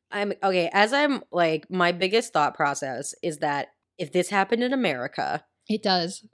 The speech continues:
Speaker 1: Well, no, I'm saying, I'm just, this is for this
Speaker 2: <laughs>
Speaker 1: specific scenario. First
Speaker 2: Okay.
Speaker 1: off, if they weren't white, they would have been shot immediately.
Speaker 2: Oh,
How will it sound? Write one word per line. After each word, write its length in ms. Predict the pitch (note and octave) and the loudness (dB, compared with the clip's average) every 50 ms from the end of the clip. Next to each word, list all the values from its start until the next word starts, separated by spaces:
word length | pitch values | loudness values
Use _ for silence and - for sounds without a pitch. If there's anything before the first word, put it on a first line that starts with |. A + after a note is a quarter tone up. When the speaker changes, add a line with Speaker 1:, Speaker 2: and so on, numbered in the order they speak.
| _ | _
Speaker 1:
Well, 200 | - G#3 G#3+ A3 | 8 10 10 10
no, 100 | G#3+ A3+ G#3+ | 10 8 6
I'm 40 | G3 | 6
saying, 180 | F#3+ F#3+ F3 - | 6 4 4 2
I'm 140 | F#3+ F#3 F3+ | 0 0 2
just, 240 | F3+ F#3 E3+ - E3 | 2 2 2 0 0
this 160 | F3 F3 D#3+ | 0 2 4
is 120 | C4+ A#3 - | 4 4 4
for 120 | B3+ A#3+ | 4 4
this 220 | F#3 F#3+ F#3+ D#4 | 6 6 6 4
Speaker 2:
<laughs> 20 | - | 4
Speaker 1:
specific 340 | F#3 F#3+ F3 F#3+ E3 F3 - | 0 0 2 2 2 2 0
scenario. 520 | - F3 E3 D#3 D3+ D3 C#3+ C3 C3 C#3 | 0 0 0 0 0 0 0 -2 -4 -2
First 240 | - - G#3+ A#3 A3+ | 2 2 4 4 4
Speaker 2:
Okay. 80 | G3+ | 4
Speaker 1:
off, 300 | D3 C#3 C#3 C3+ C#3 G3+ - _ _ _ _ _ _ _ _ | 4 2 2 0 -2 -6 -10 _ _ _ _ _ _ _ _
if 120 | - F3 D#3 | -4 0 4
they 140 | F#3 F3+ | 6 6
weren't 280 | F3 F3+ G3+ G#3+ A3+ - | 6 8 6 6 4 4
white, 240 | D#3+ D3+ C#3+ C#3+ - | 2 2 2 2 2
they 100 | E3+ F3+ | 2 2
would 160 | F3 E3+ G3 | 4 4 4
have 80 | G3+ F3+ | 4 4
been 140 | E3+ E3 E3 | 2 0 -2
shot 280 | - - D#3+ D3 G#2 | 0 0 0 0 0
immediately. 480 | - D3 D3 C#3 C#3+ C#3 - - G#2+ A2 | -2 -4 -6 -6 -8 -8 -8 -8 -6 -4
Speaker 2:
Oh, 220 | F3+ G3+ F#3+ F3 | -4 -2 -2 -4